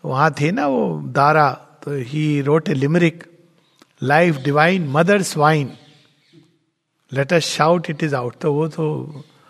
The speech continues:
अ, वाइन है, तो सावित्री तो फिर वो अमृत है, मतलब it is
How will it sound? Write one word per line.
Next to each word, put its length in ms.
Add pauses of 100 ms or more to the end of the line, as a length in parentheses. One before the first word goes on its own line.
(500)
अ, 60 (1300)
वाइन 500
है, 280 (960)
तो 100
सावित्री 720
तो 140
फिर 280
वो 500 (760)
अमृत 400
है, 280 (140)
मतलब 260
it 140
is 360